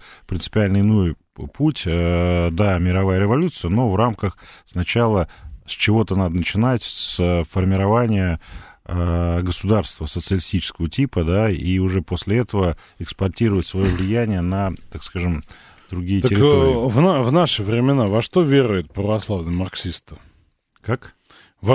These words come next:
Speaker 2: в, скажем так, к каким идеологическим основам марксизма относится современный марксист?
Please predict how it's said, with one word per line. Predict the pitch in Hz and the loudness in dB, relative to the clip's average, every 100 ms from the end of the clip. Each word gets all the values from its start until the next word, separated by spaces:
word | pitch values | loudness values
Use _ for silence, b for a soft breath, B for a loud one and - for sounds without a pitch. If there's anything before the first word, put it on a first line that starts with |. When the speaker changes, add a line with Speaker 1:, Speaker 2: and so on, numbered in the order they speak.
| 127 | 2
Speaker 2:
в, | 117 104 127 127 127 113 | 2 2 4 4 4 2
скажем | - 127 123 | 2 2 2
так, | - - | 0 0
к | |
каким | - 147 208 180 147 | 0 2 4 4 4
идеологическим | 123 156 170 160 - - 123 | 4 4 4 0 -4 0 0
основам | 131 - 151 110 | 2 2 2 4
марксизма | 117 139 - - 214 175 113 73 b b b b b - | 4 2 0 2 2 4 0 -2 b b b b b -4
относится | 101 143 165 - 107 - | 0 4 2 2 -6 -6
современный | - 104 120 117 98 90 | -2 2 2 2 2 0
марксист? | 92 104 - 78 - | 0 -2 -8 -12 -14